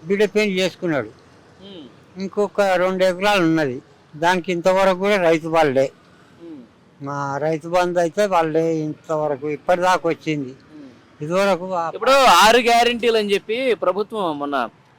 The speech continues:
Speaker 2: ఫామ్‌లు తీసుకుంటుంది కదా,
Speaker 1: ఉమ్.
Speaker 2: రేపు ఆరో తారీఖు వరకు ఉంది. ఏది ఫా-, ఫామ్‌లు, ఆధార్ కార్డులు ఇస్తున్నారు కదా జనాలందరూ, చేశారా మీరు? అప్లై చేశారా?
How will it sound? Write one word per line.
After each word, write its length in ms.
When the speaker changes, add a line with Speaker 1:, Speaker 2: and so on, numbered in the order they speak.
Speaker 2:
ఫామ్‌లు 320
తీసుకుంటుంది 460
కదా, 180
Speaker 1:
ఉమ్. 300
Speaker 2:
రేపు 140
ఆరో 200
తారీఖు 300
వరకు 340
ఉంది. 340
ఏది 340
ఫా-, 240
ఫామ్‌లు, 560
ఆధార్ 240
కార్డులు 420
ఇస్తున్నారు 320
కదా 180
జనాలందరూ, 600
చేశారా 300
మీరు? 180
అప్లై 280
చేశారా? 400